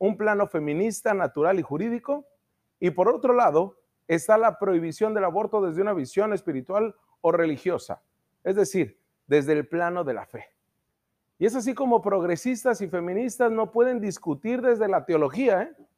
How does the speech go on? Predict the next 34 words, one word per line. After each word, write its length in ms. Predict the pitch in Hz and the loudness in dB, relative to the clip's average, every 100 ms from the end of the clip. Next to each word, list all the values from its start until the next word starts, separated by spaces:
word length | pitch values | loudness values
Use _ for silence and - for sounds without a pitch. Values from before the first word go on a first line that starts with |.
| _ _ _ _ _ _ | _ _ _ _ _ _
Pues 180 | 165 156 | 0 2
vivimos 460 | 175 175 214 262 | 0 0 -2 -2
en 100 | 151 | -2
un 120 | 175 | -4
estado 300 | 165 180 185 | -2 -2 -2
laico. 440 | 214 277 247 151 - _ _ _ _ | -2 -4 -6 -8 -18 _ _ _ _
Pero 200 | - 196 | 2 2
también 480 | 202 196 196 269 320 - - | 4 2 2 0 -2 -8 -4
los 220 | 175 160 | -2 -2
grupos 360 | 226 262 254 | -2 0 -2
conservadores 800 | - 208 180 170 151 151 131 120 | 0 -2 0 2 2 2 0 -2
pro 180 | - 143 | -2 0
vida 340 | 214 254 285 - _ | 0 0 -2 -6 _
se 280 | _ - 196 | _ 2 4
niegan 480 | 196 247 330 269 196 | 4 2 2 2 0
a 60 | 147 | 2
dar 180 | 151 147 | 0 0
prioridad 600 | 156 127 123 143 170 - _ - | -2 -2 0 2 0 -4 _ -2
a 80 | |
los 120 | 135 139 | 0 0
derechos 420 | 143 160 175 160 | -2 -4 -6 -6
por 140 | 143 | -6
encima 480 | 131 120 160 165 165 - | -6 -4 -4 -2 -4 -6
de 120 | 131 | -4
lo 160 | 117 | -4
que 100 | - | -4
ellos 220 | 147 151 135 | -6 -6 -8
consideran 520 | 120 - 120 135 117 | -12 -8 -8 -6 -6
la 80 | 98 | -8
ley 220 | 98 107 | -8 -8
de 160 | 117 | -10
Dios. 560 | 117 147 143 - _ _ _ _ _ _ _ _ _ _ _ _ _ _ _ - | -8 -8 -10 -14 _ _ _ _ _ _ _ _ _ _ _ _ _ _ _ -8
Le 240 | 131 156 | 0 2
repito, 400 | 151 127 160 - | 2 0 -6 -8